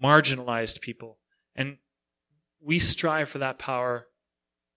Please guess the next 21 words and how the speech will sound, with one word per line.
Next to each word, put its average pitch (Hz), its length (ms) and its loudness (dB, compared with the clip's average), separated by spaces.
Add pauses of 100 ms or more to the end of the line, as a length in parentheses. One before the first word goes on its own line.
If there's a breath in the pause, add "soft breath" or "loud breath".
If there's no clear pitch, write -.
(180)
as 123 160 -6
well. 113 320 -4
Holy 123 220 -12
Spirit, 135 340 -6
we 131 80 -6
know 131 160 -4
that 127 200 -8
you 135 280 -4
are 131 100 -2
the 120 80 -6
source 131 300 -4
of 127 60 -20
that 123 160 -12
power 123 260 -10
in 123 180 -10
us. - 280 -8 (360)
We 120 60 -18
praise 151 340 -4
you 135 80 -8
for 117 200 -16
that. 101 160 -18